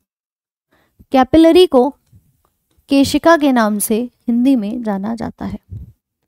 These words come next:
काम क्या होगा इनका, ये बहुत इंपॉर्टेंट चीज है जानने के लिए।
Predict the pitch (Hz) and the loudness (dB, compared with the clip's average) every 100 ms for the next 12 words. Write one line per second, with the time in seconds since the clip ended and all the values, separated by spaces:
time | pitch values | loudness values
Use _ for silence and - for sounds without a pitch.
0 | _ _ _ _ _ - 294 415 427 339 | _ _ _ _ _ 2 4 4 2 4
1 | 349 320 294 330 294 285 359 349 247 240 | 6 6 4 4 4 2 2 2 2 4
2 | 311 294 262 247 240 277 269 247 233 262 | 4 4 2 0 2 0 0 -2 -2 -2
3 | 254 240 240 254 262 262 | 0 -2 -2 -2 -4 -4